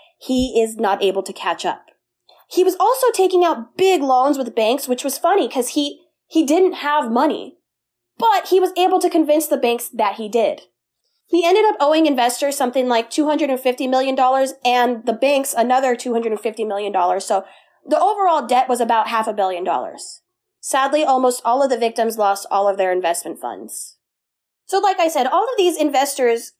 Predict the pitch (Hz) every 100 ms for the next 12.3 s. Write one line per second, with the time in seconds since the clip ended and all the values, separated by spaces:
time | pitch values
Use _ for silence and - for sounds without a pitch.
0 | - 269 339 415 359 302 285 254 254 240
1 | 247 226 262 247 208 233 285 359 330 320
2 | 381 - - - - 302 294 302 349 427
3 | 392 359 330 311 285 254 254 277 262 262
4 | 233 233 - 226 247 320 294 226 196 202
5 | 190 196 214 196 190 202 - 135 - _
6 | _ _ 240 247 349 359 294 254 - 233
7 | 240 202 208 247 277 277 240 196 202 214
8 | 254 254 208 - 196 269 262 247 - 208
9 | 233 208 233 240 - - 247 220 214 220
10 | 220 302 - 226 214 214 226 220 190 180
11 | 190 175 - 160 - - 254 302 127 98
12 | - -